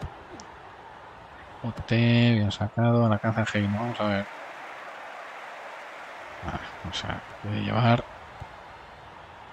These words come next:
Y nos empiezan a chuchar con un hombre menos. Nos están achuchando. Ahora Suyuric va a tener mucho espacio. Heino,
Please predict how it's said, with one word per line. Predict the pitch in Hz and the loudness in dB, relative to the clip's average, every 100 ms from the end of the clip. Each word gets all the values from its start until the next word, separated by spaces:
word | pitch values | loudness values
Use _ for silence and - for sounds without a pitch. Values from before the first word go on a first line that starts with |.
| - | -16
Y | - | -12
nos | 95 - | -8 -8
empiezan | 95 - 104 107 | -6 -4 2 2
a | |
chuchar | - - 151 127 | 0 2 4 4
con | 107 120 - - - - - | 2 -2 -4 -14 -18 -8 -2
un | 139 | 2
hombre | 135 120 - - - - - | 2 2 -2 -6 -18 -16 -2
menos. | 147 147 120 113 - - - - - - - - | 4 4 4 2 -2 -4 -6 -10 -18 -20 -20 -18
Nos | - | -8
están | - 120 | -2 0
achuchando. | - 113 98 95 | 0 0 2 2
Ahora | 107 156 170 | 4 6 4
Suyuric | - 165 - - | 4 2 2 2
va | 151 | 2
a | |
tener | 147 139 | 4 4
mucho | 131 - | 4 2
espacio. | 110 - 92 - 95 - - - - - - - - - - - - - - - - - - - - - - - - - - - - - - - - - - - - - - - - - - - - - - - - - | 0 0 -2 0 -2 -4 -14 -14 -14 -14 -14 -14 -14 -14 -14 -14 -14 -14 -14 -14 -14 -14 -14 -16 -16 -16 -16 -16 -16 -16 -16 -16 -16 -16 -16 -16 -18 -16 -16 -16 -18 -18 -18 -18 -18 -18 -18 -16 -16 -16 -18 -16 -12 -6
Heino, | 110 107 120 123 | -4 0 2 0